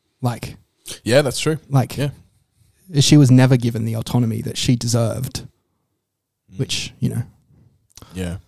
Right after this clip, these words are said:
Speaker 1: Yeah.
Speaker 2: Uh, while we're on the podcast as well, um, on the last episode of the podcast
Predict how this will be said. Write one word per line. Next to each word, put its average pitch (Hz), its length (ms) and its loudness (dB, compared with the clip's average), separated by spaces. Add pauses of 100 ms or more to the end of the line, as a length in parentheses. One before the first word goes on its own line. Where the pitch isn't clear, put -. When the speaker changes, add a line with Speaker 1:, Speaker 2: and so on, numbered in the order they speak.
(280)
Speaker 1:
Yeah. 123 200 -8 (760)
Speaker 2:
Uh, 117 680 0
while 113 180 0
we're 120 120 0
on 107 100 -4
the 95 60 -6
podcast 101 500 -4
as 92 100 -8
well, 92 300 -4 (320)
um, 80 360 -10
on 101 140 -8
the 95 80 -6
last 90 520 -8
episode 85 340 -10
of 87 80 -18
the - 80 -14
podcast - 720 -8